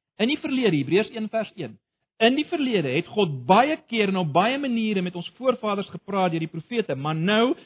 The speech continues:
in hierdie laaste dae het hy met ons gepraat deur die Seun. God het hom deur wie hy die wêreld geskep het ook erfgenaam van alles gemaak en so gaan hy aan, hy wys dat hy gelyk is met God. Die punt is, God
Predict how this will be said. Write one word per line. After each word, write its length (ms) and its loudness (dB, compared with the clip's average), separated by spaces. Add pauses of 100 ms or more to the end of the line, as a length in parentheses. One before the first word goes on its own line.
(140)
in 80 0
hierdie 220 4
laaste 420 4
dae 300 2 (280)
het 300 6
hy 160 8
met 160 -2
ons 320 -6
gepraat 640 4 (340)
deur 240 2
die 80 -4
Seun. 600 -2 (920)
God 160 4
het 80 4
hom 160 0
deur 140 0
wie 80 -2
hy 80 -2 (100)
die 160 -6
wêreld 280 2
geskep 260 -8
het 80 -16
ook 180 -12
erfgenaam 380 -10
van 100 -14
alles 160 -10
gemaak 320 -12
en 80 -20
so 120 -10
gaan 120 -10
hy 80 -10
aan, 160 -8
hy 80 -12 (240)
wys 160 -8
dat 80 -20
hy 140 -6
gelyk 260 -8
is 140 -18
met 100 -20
God. 160 -4
Die 160 -10
punt 240 -2
is, 160 -12 (800)
God 320 2